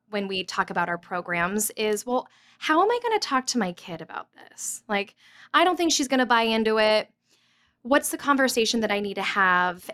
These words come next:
And I'm curious if you also hear some of these, um, kind of these roadblocks around parents being like, "Okay, I love what you're saying, Katie. Yeah, this is really great, but,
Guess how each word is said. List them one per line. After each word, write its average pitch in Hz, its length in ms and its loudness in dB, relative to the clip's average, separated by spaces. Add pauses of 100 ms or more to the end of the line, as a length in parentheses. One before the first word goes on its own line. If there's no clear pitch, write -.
And 214 380 0 (100)
I'm 220 220 0
curious 302 580 0
if 208 140 -12
you 214 220 -12
also 226 340 2
hear 175 500 0
some 196 300 0
of 185 140 -12
these, 185 600 -2 (140)
um, 175 520 0 (680)
kind 427 140 2
of 349 80 4
these 254 180 4
roadblocks 196 760 0
around 208 280 2
parents 220 340 2
being 233 140 0
like, 247 180 2
"Okay, 277 220 0
I 247 160 2
love 262 320 2
what 349 140 -2
you're 311 100 0
saying, 277 440 2
Katie. 208 280 0
Yeah, 196 360 2
this 190 300 -4
is 190 140 -8
really 208 240 2
great, 254 320 2
but, 214 240 0